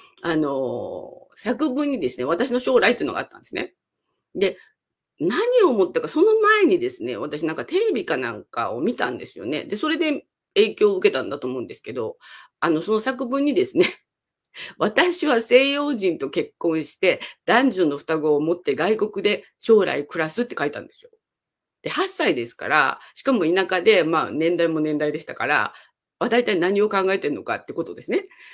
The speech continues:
で、そういうことになってしまって、大笑いされたわけ、そこで。本当に。あ、そんなことあるわけがないって、外国ってなんだ、西洋人って何っていう感じ。だったんですけど、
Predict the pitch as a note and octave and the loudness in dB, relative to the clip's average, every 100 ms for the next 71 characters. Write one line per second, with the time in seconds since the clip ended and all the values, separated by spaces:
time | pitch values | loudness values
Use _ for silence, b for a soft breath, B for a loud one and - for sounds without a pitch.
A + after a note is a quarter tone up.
0 | B - C4+ D#4 E4+ G4+ A4 D#4 A3 A3 | B 0 2 4 8 10 10 8 6 2
1 | - F3+ E3+ F3+ - F#3 - F4+ A4 G#4+ | 0 -2 -4 -4 0 2 8 8 8 4
2 | C4 A#3+ G3+ G#3 F#3 F#3 F3+ E3 D3 - | 2 2 0 0 -2 -2 -2 0 -2 -6
3 | _ _ _ _ _ - G3+ - F3+ D#3+ | _ _ _ _ _ -4 -4 -2 0 2
4 | D#3 - _ _ _ _ _ - F3 G3 | 0 -8 _ _ _ _ _ -10 -10 -4
5 | G#3+ C4 D4+ A#3 F3+ G#3 F3 C3+ C3+ C#3+ | -2 0 0 2 2 2 0 -4 -6 -6
6 | C3 E3 - G#3+ G#3+ E3+ E3+ E3 C3+ F#3+ | -4 -4 -4 -6 -4 -2 0 -2 -2 0
7 | G3 E3 C#3+ C#3 D3+ C#3+ - C3+ A2+ F#2 | 2 0 -6 -6 -8 -8 -12 -14 -14 -18
8 | - _ b b b b _ D#3+ B3 F#4+ | -20 _ b b b b _ 0 2 0
9 | - - B3+ G#3 D#3+ - - - A#2+ E3 | -4 -6 -4 -2 -4 -8 -12 -8 -4 -6